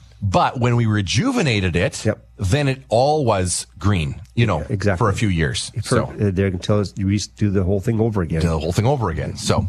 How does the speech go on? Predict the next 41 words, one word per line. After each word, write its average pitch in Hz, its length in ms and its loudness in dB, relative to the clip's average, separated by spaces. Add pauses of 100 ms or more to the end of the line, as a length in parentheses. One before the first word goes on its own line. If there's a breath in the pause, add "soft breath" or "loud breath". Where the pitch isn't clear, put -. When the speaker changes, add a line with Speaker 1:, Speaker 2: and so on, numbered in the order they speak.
(100)
Speaker 1:
you 80 100 -4
can 87 100 -2
always 92 220 2
keep - 220 -2
trying 104 300 0
it 101 60 -2
that 101 240 0
way. 67 160 -4 (440 loud breath)
Uh, 107 440 4
okay, - 260 0
this 170 160 0
is 170 140 -2
for 135 80 -4
Joe 190 280 0
from 139 140 0
Saskatoon 131 520 0
on 151 40 2
the 117 80 2
text - 300 0
line, 165 200 0
one 156 280 0
eight 139 180 -4
seven 156 280 -2
seven, 113 300 0
three 165 280 -4
three 147 260 -2
two, 110 380 -2
eight 113 180 -2
two 101 160 -2
five 80 260 0
five. 156 320 0 (540 loud breath)
"We 202 140 0
have 214 120 4
a 196 60 0
usually 190 560 0
healthy 165 340 0
lawn 127 360 2
which 139 160 0
has 127 160 0
suddenly 214 440 0
developed 123 440 2